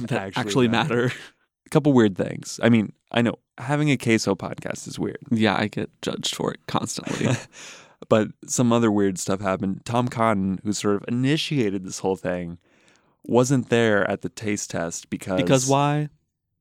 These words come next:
Speaker 2: his wife was having a baby.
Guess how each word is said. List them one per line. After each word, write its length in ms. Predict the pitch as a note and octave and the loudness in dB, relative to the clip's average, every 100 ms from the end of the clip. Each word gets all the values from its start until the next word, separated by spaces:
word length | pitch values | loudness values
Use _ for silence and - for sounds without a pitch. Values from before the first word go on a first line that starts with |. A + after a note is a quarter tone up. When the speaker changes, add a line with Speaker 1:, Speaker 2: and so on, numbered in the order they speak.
| _ _ _ _ _ _ | _ _ _ _ _ _
Speaker 2:
his 320 | - G#2 G2 | -10 -6 -4
wife 720 | G2 F#2 G2+ G2+ G2+ - - - _ _ | -6 -2 -2 -2 -6 -10 -20 -20 _ _
was 160 | G#2 - | -6 -4
having 540 | F#2+ F#2 F2 F2 E2+ - _ _ _ _ - - _ - | -2 -2 -2 -4 -6 -12 _ _ _ _ -20 -20 _ -4
a 60 | - | 0
baby. 460 | - - - A#2+ | 0 -2 -6 -12